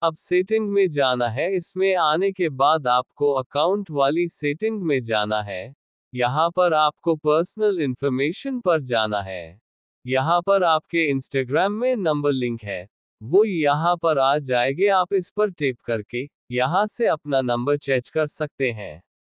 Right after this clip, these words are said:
अब आप यहाँ पर जो भी नंबर रखना चाहते हैं, उसे यहाँ पर डाल लेना है। उसके बाद आपके नंबर पर एक ओटीपी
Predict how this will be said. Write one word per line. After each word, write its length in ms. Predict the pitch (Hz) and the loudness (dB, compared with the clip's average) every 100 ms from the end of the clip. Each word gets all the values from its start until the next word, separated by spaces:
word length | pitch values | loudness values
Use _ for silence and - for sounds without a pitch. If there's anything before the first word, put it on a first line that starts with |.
| _ _ | _ _
अब 200 | 160 170 185 | -2 2 4
आप 200 | 208 226 175 | 2 2 -2
यहाँ 440 | 160 151 156 160 - | 0 0 0 -2 2
पर 180 | 175 196 | 2 2
जो 280 | 156 165 175 | 0 0 2
भी 180 | 196 208 | 0 0
नंबर 500 | 165 151 156 196 202 | 0 0 2 2 2
रखना 400 | 156 - 147 135 | 0 -2 -2 -2
चाहते 640 | - 110 110 120 127 123 | 0 -2 0 -4 -2 -4
हैं, 260 | 120 170 165 _ _ _ | -2 -6 -8 _ _ _
उसे 340 | 175 170 220 | -2 0 0
यहाँ 480 | 214 185 160 160 196 | 2 2 0 2 0
पर 240 | 190 190 190 | 0 2 2
डाल 340 | 156 120 127 170 | 0 0 2 2
लेना 360 | 156 139 135 135 | 0 0 0 0
है। 240 | 120 113 104 | -2 -8 -6
उसके 400 | 139 143 - 185 | -6 -6 -4 -4
बाद 420 | 151 143 156 170 | 0 2 2 2
आपके 400 | 151 143 - 139 | 2 0 -2 -4
नंबर 420 | 123 110 110 123 180 | -2 -2 0 0 0
पर 280 | 190 185 170 | 2 2 2
एक 260 | 147 139 | -2 -2
ओटीपी 540 | 127 117 131 147 - | -2 -2 -4 -8 -8